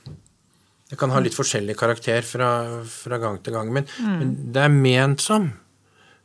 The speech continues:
Speaker 1: det som titlen er, altså hvilepuls. Det er å, å,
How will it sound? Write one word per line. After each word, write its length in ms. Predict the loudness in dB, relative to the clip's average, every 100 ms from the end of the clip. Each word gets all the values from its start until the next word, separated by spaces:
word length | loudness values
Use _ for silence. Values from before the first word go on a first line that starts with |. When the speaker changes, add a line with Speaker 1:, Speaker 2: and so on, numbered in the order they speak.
| _
Speaker 1:
det 220 | -4 -2
som 160 | 0 -2
titlen 500 | -2 -6 -6 -6 0
er, 240 | 4 2 0
altså 200 | -4 -2
hvilepuls. 840 | 0 0 -2 -2 -2 -2 -8 -14 _ _ -20 _ _ 0
Det 80 |
er 200 | 2 2
å, 260 | 2 2 0 -6 -10
å, 480 | -4 -2 -2 -4